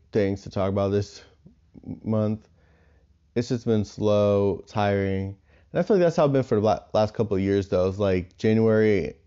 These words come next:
January going to February. Like, until we start picking up, like, around March, April time, that, I think we really just feel like anything really is going on. So, like, feels like January, January, and, like, sometimes February, like,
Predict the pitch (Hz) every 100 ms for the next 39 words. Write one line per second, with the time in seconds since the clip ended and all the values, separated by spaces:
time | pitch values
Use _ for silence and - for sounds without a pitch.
0 | - 120 123 117 107 101 104 98 98 95
1 | 92 95 98 _ _ _ _ _ - 120
2 | 123 143 151 151 117 - _ - 117 120
3 | 110 107 95 107 101 101 95 95 101 104
4 | 107 110 95 92 - 101 98 107 104 101
5 | 92 - - 95 104 101 98 95 92 -
6 | _ _ _ _ _ _ _ _ _ _
7 | _ _ _ _ - 107 104 101 98 98
8 | 95 101 95 90 92 101 101 101 98 98
9 | 104 98 98 98 101 95 92 113 104 98
10 | 92 101 101 98 95 - - - 117 110
11 | 110 110 110 - 98 92 - 117 107 101
12 | - 101 95 95 92 90 80